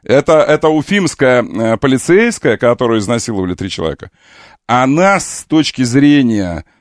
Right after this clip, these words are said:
э, э, э, значит, к, к, к, к, к этой самой «Комсомольской правды», она по кайфу трахалась, а потом, э, и, и пришла и сказала, так, как, как бы есть версия, новая версия.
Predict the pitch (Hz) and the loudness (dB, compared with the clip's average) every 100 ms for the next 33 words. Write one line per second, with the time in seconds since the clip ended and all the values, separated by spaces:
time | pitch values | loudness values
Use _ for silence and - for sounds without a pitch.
0 | _ - 104 107 101 95 98 87 101 98 | _ -6 -2 0 0 0 -2 -4 -2 -2
1 | 95 92 - _ _ 90 92 101 95 92 | -2 -4 -8 _ _ -8 -6 -4 -6 -6
2 | 101 110 104 98 _ _ - - - - | -6 -4 -4 -8 _ _ -20 -20 -20 -20
3 | - 127 123 - - - - - 95 - | -6 -4 -2 -6 -16 -14 -18 -12 -14 -4
4 | 113 - 95 - 78 71 95 135 131 - | -2 -2 -4 -4 -6 -6 -4 -2 -2 -2
5 | - 156 233 175 - - - _ _ _ | -2 0 0 -2 -8 -12 -16 _ _ _
6 | _ _ _ 123 143 165 190 202 185 - | _ _ _ -2 0 0 0 0 -4 -10
7 | _ - - 151 - 190 165 - 139 160 | _ -8 -2 -2 0 0 2 0 -2 -2
8 | 226 151 135 127 139 143 - 185 165 127 | 0 0 0 -2 -2 -2 2 2 0 -4
9 | 120 113 113 - 110 107 127 170 151 107 | -6 -6 -8 -10 -12 -10 -4 -2 -2 -4
10 | 92 131 123 120 113 - 139 131 120 170 | -4 -2 0 -2 -4 -6 -4 2 2 0
11 | 92 80 - 113 113 85 73 76 - | -4 -10 -6 -2 -2 -4 -10 -16 -20